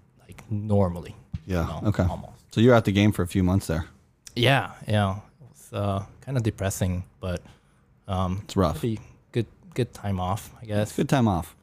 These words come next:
Speaker 2: I think
Speaker 1: Um,
Speaker 2: sometimes, this might be a P R P hot take, but one thing I hear on the show a lot from runners is, "Oh, if I can't run, I'm a grouch or I'm depressed." And I'm like, "That is the same for me," but I've now been in a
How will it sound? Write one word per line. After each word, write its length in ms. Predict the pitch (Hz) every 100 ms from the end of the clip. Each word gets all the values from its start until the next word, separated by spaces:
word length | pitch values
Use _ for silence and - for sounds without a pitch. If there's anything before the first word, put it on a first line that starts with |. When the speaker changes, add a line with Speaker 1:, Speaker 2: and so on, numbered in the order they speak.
| _ _ _
Speaker 2:
I 80 | 110
think 120 | 127
Speaker 1:
Um, 40 | 151
Speaker 2:
sometimes, 440 | 139 127 123 110
this 120 | 104 139
might 140 | 127
be 120 | 110
a 180 | 92 82 - _ _
P 140 | 117
R 120 | 107 90
P 160 | 98
hot 220 | 87 87
take, 260 | - 90 78
but 220 | 87 71 - _ _ _ _ _ _
one 140 | - 101
thing 160 | 107
I 80 | 104
hear 160 | 92 95
on 100 | 92
the 60 |
show 240 | 85 - 87
a 20 |
lot 200 | 85 82
from 140 | 92
runners 380 | 90 87 87 80
is, 320 | 82 78 - - _ _ _ _ _ _
"Oh, 180 | 95 95
if 100 | 92
I 40 | 92
can't 240 | - 98
run, 360 | 87 90 85 80 - _ _ _ _ _ _ _ -
I'm 120 | 87
a 40 |
grouch 560 | 85 92 82 78 - - -
or 140 | 90 85
I'm 120 | 82
depressed." 680 | 82 - 95 85 - - - -
And 140 | 90
I'm 140 | 82 80
like, 200 | 78 80 _
"That 240 | 92 92 - _ _ _ -
is 180 | 92
the 80 | 90
same 240 | 78 95 95
for 160 | 95
me," 260 | 90 92 127 -
but 180 | 92 87
I've 160 | 87 95
now 280 | 92 87
been 180 | 85 90
in 140 | 87
a 100 | 82